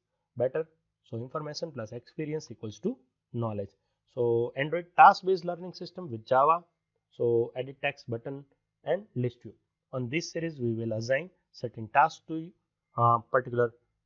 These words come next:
uh, performer or developer or who wish to become developer. Then they can boost the skill with the particular component, likewise edit text, button, list view, and whatever the other components based on the Java.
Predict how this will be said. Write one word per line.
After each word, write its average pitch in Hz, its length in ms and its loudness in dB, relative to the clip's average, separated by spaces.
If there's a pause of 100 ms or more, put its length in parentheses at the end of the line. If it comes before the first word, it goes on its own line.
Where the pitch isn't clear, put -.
uh, 110 200 -8 (260)
performer 135 480 2
or 104 80 -8
developer 139 520 -8 (220)
or 110 220 -12 (180)
who 131 220 -10 (140)
wish 190 240 0
to 147 80 -4
become 113 280 -6
developer. 101 340 -10 (420)
Then 139 200 -2 (320)
they 120 80 -8
can 117 140 -8
boost 160 300 -10 (260)
the 117 140 -8
skill 160 360 -10
with 110 200 -10
the 107 280 -6 (240)
particular 113 360 -6
component, 127 640 2 (420)
likewise 113 380 -6
edit 120 280 -6
text, - 320 -8
button, 107 360 -8
list 113 200 -8
view, 143 120 -10
and 135 100 -10
whatever 117 320 -2
the 123 140 4 (340)
other 170 240 8
components 143 640 0 (100)
based 127 240 0
on 107 180 -4
the 143 100 -6
Java. 95 340 -2